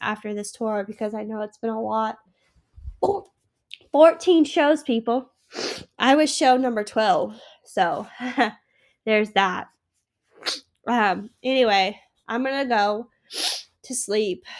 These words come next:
'cause I'm so sick, y'all. Like, it's insane. I'm so sorry for how chaotic this episode was, but let me know what you guys thought about this episode. Um, I, um, just wanted to tell you about the Versus tour, and I hope that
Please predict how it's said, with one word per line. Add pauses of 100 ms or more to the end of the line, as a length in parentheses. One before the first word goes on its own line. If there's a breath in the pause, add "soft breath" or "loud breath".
(300 loud breath)
'cause
I'm
so
sick,
y'all.
Like,
it's
insane. (520)
I'm
so
sorry (160)
for
how
chaotic
this
episode
was,
but
let
me
know
what
you
guys
thought
about
this
episode. (480 soft breath)
Um, (720)
I,
um,
just
wanted
to
tell
you
about
the
Versus
tour,
and
I
hope
that